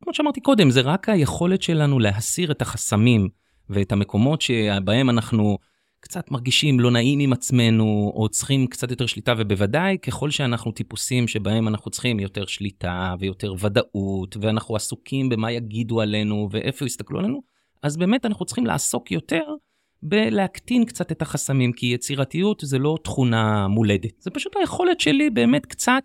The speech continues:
להיות, לקחת טיפה יותר סיכון, ולהסיר קצת פילטרים וחסמים ו-, ו-, ובקרה ושליטה. אז יש הרבה דרכים ויש הרבה משחקים. אה, שחקני אימפרוביזציה משחקים משחקים כדי להגיע למקומות האלה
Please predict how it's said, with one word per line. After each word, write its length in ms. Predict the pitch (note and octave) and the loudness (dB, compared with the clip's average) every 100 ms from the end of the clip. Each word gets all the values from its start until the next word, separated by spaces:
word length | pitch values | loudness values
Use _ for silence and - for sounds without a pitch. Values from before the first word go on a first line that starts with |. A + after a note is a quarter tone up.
| - | -2
להיות, 240 | G3+ G#3+ | 0 2
לקחת 320 | F#3+ - A#3+ - | 0 -2 -6 -8
טיפה 260 | F3+ - | -10 -6
יותר 240 | B3+ - F3 | -6 -4 -4
סיכון, 500 | - - F3+ A3+ D4 - _ A2+ | -6 -2 2 2 0 -6 _ -6
ולהסיר 720 | B2+ D3+ D#3 D3+ - B3+ G#3+ | 0 2 2 0 0 -2 -2
קצת 260 | - - | -6 -8
פילטרים 600 | - A#2+ C3 D3 B2+ A#2 G#2+ | -4 -4 -4 -2 -2 0 -2
וחסמים 800 | - G#2+ - F#2+ B2 D#3 B2 F#2+ | -6 -8 -4 -2 0 0 -2 -4
ו-, 60 | F2+ - | -6 -6
ו-, 120 | G#2 - - | -8 -8 -8
ובקרה 580 | G#2 F#2+ G2+ G#2 G2 A2+ | -8 -4 -6 -2 -2 0
ושליטה. 400 | - G2+ - G#2 - _ | 0 -2 -4 -8 -12 _
אז 320 | C#3+ C3 C#3+ - | -6 -6 -12 -2
יש 260 | F#3 B3 A3 | 2 2 2
הרבה 180 | G3 | 2
דרכים 320 | F#3 D#3+ D#3 D3+ | 2 2 2 2
ויש 220 | C#3 C#3 | 2 2
הרבה 180 | C3 C3 | 2 2
משחקים. 600 | B2+ - - - G#2 G#2 | 2 -2 -4 2 2 2
אה, 260 | A#2 - | 0 -2
שחקני 640 | A2 - - D#3+ F#3 F3 E3+ | -4 -6 -2 0 2 0 0
אימפרוביזציה 520 | D3+ D3 D3+ G3 E3 | -2 -4 -2 -2 0
משחקים 500 | C3 B2+ G#2+ - D3+ | -2 -2 -6 -4 -2
משחקים 640 | A#2 - - - G3 D4 E4 _ _ _ _ | -2 -4 -8 -4 0 0 -2 _ _ _ _
כדי 460 | - B2 D3 G3+ G3+ | -4 -2 2 2 2
להגיע 480 | D3 A#2 B2 F#3 E3 | 2 0 2 2 2
למקומות 600 | B2+ A#2 B2 B2+ C#3+ C#3+ | 0 -2 -2 0 0 -4
האלה 460 | - A#3+ B3+ A3+ | -2 -2 -2 -2